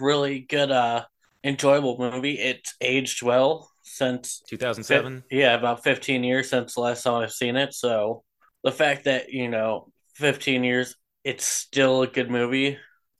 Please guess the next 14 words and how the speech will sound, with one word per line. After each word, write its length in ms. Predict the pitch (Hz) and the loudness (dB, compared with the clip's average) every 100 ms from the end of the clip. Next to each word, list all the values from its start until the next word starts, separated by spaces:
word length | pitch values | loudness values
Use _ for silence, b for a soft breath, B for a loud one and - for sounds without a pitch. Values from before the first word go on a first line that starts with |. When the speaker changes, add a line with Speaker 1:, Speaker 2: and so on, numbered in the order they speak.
| _ | _
Speaker 1:
'Cause 140 | - - | -14 2
there's 240 | 160 170 | 2 4
a 60 | 156 | 2
lot 180 | 143 | 2
of 80 | 135 | 2
movies 240 | 139 135 131 | 2 0 0
that 140 | 131 | 0
you'll 160 | 135 123 | 0 0
see 340 | - 143 127 | 0 0 0
and 120 | 120 | -2
then 180 | 120 117 | -6 -4
not 240 | 123 120 107 | -2 -2 0
watch 460 | 117 120 117 - - | 2 2 0 -8 -2
for 360 | - 113 113 | 0 0 -6